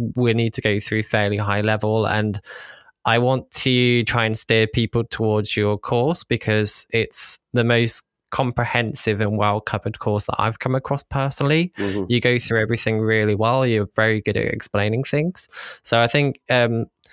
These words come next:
Speaker 1: if, if you're happy to, I, I'd love to dig into how you go about conducting a strategy. And then, like, in the show notes or something, I'll link to, uh, your course so that if people do wanna dig deeper, they can, but this should just be a, a, like, a high level so that they can,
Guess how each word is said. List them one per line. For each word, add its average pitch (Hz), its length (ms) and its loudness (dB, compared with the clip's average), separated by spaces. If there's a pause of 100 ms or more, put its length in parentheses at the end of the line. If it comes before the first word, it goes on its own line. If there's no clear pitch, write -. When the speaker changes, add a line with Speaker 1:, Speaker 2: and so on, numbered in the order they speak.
(540)
Speaker 1:
if, 147 380 0
if 139 240 0
you're 135 140 4
happy 143 320 2
to, 123 160 2
I, 110 220 4
I'd 113 100 0
love 123 180 0
to 131 100 0
dig 117 220 0
into 107 560 0
how 110 220 2
you 107 260 2
go 107 180 2
about 104 300 0
conducting 110 540 -2
a 104 40 -2
strategy. 123 680 -2
And 107 160 2
then, 104 340 2
like, - 160 -2
in 110 140 0
the 110 60 0
show 110 240 2
notes 104 220 -2
or 107 60 0
something, 101 340 -4
I'll 101 140 2
link 104 280 -2
to, 101 460 0 (380)
uh, 104 120 2
your 104 280 2
course 101 320 -2
so 101 140 2
that 98 100 0
if - 140 -4
people 113 320 -2
do 117 200 2
wanna 104 300 0
dig 120 240 0
deeper, 113 340 0
they 104 140 2
can, 117 420 2
but 95 140 -2
this 110 200 0
should - 280 -4
just - 220 -4
be 104 140 2
a, 98 220 2
a, 98 100 0
like, 104 180 -2
a - 40 -4
high 104 300 0
level 101 300 0
so 104 180 0
that 101 140 -2
they 98 140 -2
can, 104 340 -2